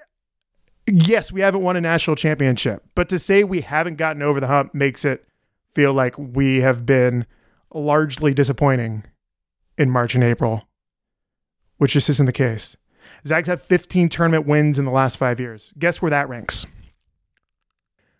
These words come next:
But it's weird to see us at that number one spot. What a crazy, uneventful season. By the way, for him to use crazy and uneventful to describe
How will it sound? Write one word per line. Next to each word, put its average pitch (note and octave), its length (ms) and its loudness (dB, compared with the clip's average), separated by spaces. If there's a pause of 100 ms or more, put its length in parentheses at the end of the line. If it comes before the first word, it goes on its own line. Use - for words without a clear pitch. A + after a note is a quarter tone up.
(140)
But C#3+ 140 2
it's B2+ 120 -4
weird D3 520 4
to D#3+ 80 4
see C#3 320 2
us C3+ 200 0
at C#3 220 -10
that C#3 220 -2
number B2+ 240 4
one B2 260 4
spot. - 400 -6 (280)
What E3+ 180 2
a D#3 40 0
crazy, A3+ 840 2 (120)
uneventful F3 640 0
season. D3+ 540 2 (240)
By E3+ 140 0
the F#3 80 0
way, F3+ 140 0
for D#3+ 140 -4
him D#3+ 140 2
to F#3 60 -2
use F3+ 260 0 (240)
crazy E3+ 880 2 (320)
and D3+ 240 2
uneventful D#3 680 2
to - 160 -14
describe C3+ 520 -2